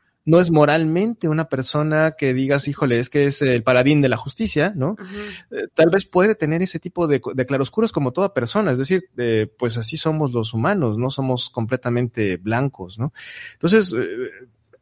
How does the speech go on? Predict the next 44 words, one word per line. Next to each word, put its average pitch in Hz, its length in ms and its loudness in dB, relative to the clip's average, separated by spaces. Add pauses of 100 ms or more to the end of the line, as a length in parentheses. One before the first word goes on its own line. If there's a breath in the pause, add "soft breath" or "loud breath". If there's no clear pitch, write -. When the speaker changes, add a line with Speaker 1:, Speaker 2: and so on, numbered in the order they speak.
(360)
Speaker 1:
a 147 140 4
eso 165 140 4
me 147 100 8
refiero 127 340 4
con 117 160 0
ese, 113 640 2 (400)
puede 147 200 6
tener 147 320 4
esos, 143 360 2
eh, 127 80 0 (440)
eh, 107 100 -2
pues 117 200 -4
no 127 120 0
sé, 208 280 2
pues 151 280 -2 (160)
sí, 175 240 0
malos 135 320 4
pasos 170 460 0
o 101 360 -4
errores, 143 480 2
¿no? 139 140 -6 (440 loud breath)
Pero 185 300 6
de 156 80 6
alguna 170 260 2
manera 160 520 0
este, 143 520 -2
este 143 180 -6
legado 156 300 0
que, 143 200 -6
que, 120 300 -2
que 127 120 -4
deja, 170 340 -2
pues 156 200 -4
es 175 160 -4
el 160 180 2
de 131 120 0
cuestionar 127 400 0
a 156 40 2
la 135 100 4
autoridad, 113 380 0
¿no? 156 140 -4
Es 156 60 -2
de 156 60 -4
cuestionarlo 135 640 2